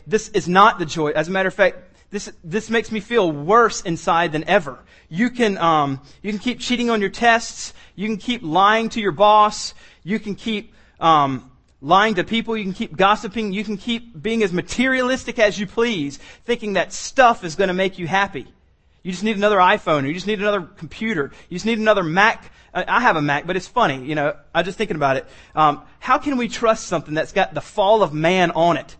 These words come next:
I mean, it's got the picture of the fa-, the bitten apple out of there. Like,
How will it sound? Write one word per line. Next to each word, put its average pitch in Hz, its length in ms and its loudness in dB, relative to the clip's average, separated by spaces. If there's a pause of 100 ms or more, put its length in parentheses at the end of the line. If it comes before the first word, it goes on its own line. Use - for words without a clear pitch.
I 160 40 -10
mean, 175 140 -4
it's - 100 -4
got 254 160 2
the - 80 -6
picture - 640 -2 (260)
of 214 220 10
the - 80 2
fa-, - 260 -2
the 156 120 -2
bitten 202 460 6
apple 185 420 0
out 170 180 6
of 147 80 2
there. 143 260 0
Like, 151 180 0